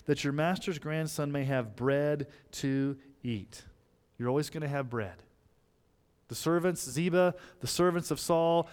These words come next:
you guys are gonna till the land. You're gonna be, you know, wheat and flour. You guys are gonna always make sure that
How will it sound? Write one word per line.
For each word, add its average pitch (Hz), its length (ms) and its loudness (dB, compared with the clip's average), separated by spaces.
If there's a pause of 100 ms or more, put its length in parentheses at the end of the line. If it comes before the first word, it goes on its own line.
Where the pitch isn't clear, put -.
(120)
you 160 160 0
guys 170 300 4
are 160 60 0
gonna 156 340 0 (340)
till 185 240 6
the 165 80 4
land. 160 400 0
You're 151 100 0
gonna 151 140 2
be, 147 320 2
you 143 100 -8
know, 123 140 -2 (640)
wheat 175 400 0 (320)
and 131 140 -12
flour. 165 460 4
You 156 200 2
guys 170 260 2
are - 20 -2
gonna 156 140 -2
always 170 300 2
make 180 160 -2
sure 143 540 0 (280)
that 123 460 -2